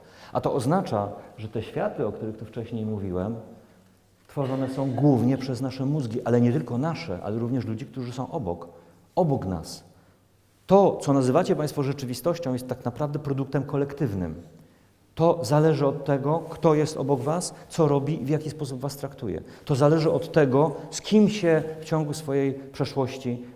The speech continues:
osobniczej, jak to mówią biolodzy, e, spotykacie. Światy te nie są naszą własnością, nie są naszą kreacją, a przynajmniej nie są wyłącznie naszą kreacją.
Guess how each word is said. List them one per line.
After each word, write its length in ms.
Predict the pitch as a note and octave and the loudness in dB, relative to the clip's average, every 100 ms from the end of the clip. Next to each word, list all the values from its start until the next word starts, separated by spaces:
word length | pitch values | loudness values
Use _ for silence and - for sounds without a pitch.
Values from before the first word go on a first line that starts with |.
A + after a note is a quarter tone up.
| - | -4
osobniczej, 680 | D#3 D#3+ B2 D3 - A2 G#2 | 0 2 2 4 2 0 -2
jak 140 | G#2 | -2
to 80 | A#2 | -4
mówią 280 | G#2+ A2 G#2+ | -4 -4 -2
biolodzy, 440 | G#2 G#2 G2+ G#2 G#2 - - | -2 -2 -2 -4 -4 -14 -8
e, 100 | G2+ | -6
spotykacie. 640 | - A#2 A#2+ C3+ A2+ - - - _ _ _ _ | -4 -6 -6 -6 -6 -8 -16 -20 _ _ _ _
Światy 460 | - D#3 D#3+ - E3+ | -4 0 0 2 0
te 280 | - D#3+ D#3 B2 | 2 2 2 2
nie 240 | C#3+ F3+ | 4 4
są 280 | - E3+ C#3 | 2 0 0
naszą 380 | C#3+ C#3+ D3 B2+ | 0 -2 -2 -2
własnością, 680 | B2 B2 C3+ A2+ - F2 - - - A2+ | -4 -2 -2 -2 -4 -10 -10 -16 -6 2
nie 180 | C#3+ | 2
są 240 | E3 D3+ B2+ | 2 2 2
naszą 360 | C#3 C#3 C3 | 2 0 -2
kreacją, 580 | B2+ B2 B2+ B2+ F#2 E2+ - - - | -2 0 0 0 -6 -8 -10 -14 -4
a 120 | B2 | -4
przynajmniej 480 | - C3 D#3 E3+ D#3 | 0 2 4 4 4
nie 140 | D#3 | 4
są 220 | D3+ D#3 | 2 0
wyłącznie 540 | C3+ D3 D3+ C3 - F#2+ | 2 4 4 2 -2 -4
naszą 300 | F2+ - F2 | -4 -6 -10
kreacją. 480 | F#2+ E2+ E2 - | -8 -8 -10 -14